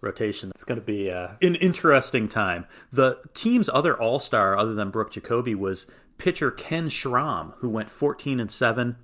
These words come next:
but had an E R A over four and a half. And Schramm was one of those guys who bet Keith Comstock a bottle of champagne about who would, would be the last in, in baseball. Spoiler alert, it was not Ken Schramm.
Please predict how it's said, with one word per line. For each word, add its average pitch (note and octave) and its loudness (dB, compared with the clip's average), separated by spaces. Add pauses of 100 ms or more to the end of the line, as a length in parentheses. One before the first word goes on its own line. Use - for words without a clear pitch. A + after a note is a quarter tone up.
but B2+ 0
had D3 2
an C3 -4
E C3+ -6
R A#2 -2
A A2+ -4
over G#2+ -4
four A2 -2
and F#2 -8
a - -10
half. F2 -8 (340)
And A#2+ -4
Schramm D#3 0
was B2+ 0
one A#2+ 0
of B2 -2
those A2 4
guys A2 2
who G#2+ -4
bet - -4
Keith - -8
Comstock B2 -2
a A#2 -2
bottle G2+ -2
of - -8
champagne F#2+ -6 (640)
about G#2 0
who C#3 0
would, G#2+ -2 (160)
would A2+ 0
be G#2+ -4
the F#2+ -6
last G#2 -2
in, F#2 -4 (180)
in G2 -8
baseball. F#2 -8 (380)
Spoiler B2+ 8
alert, F2+ -2
it A2+ -6
was G#2+ -4
not G#2 -2
Ken F#2 -6
Schramm. E2 -6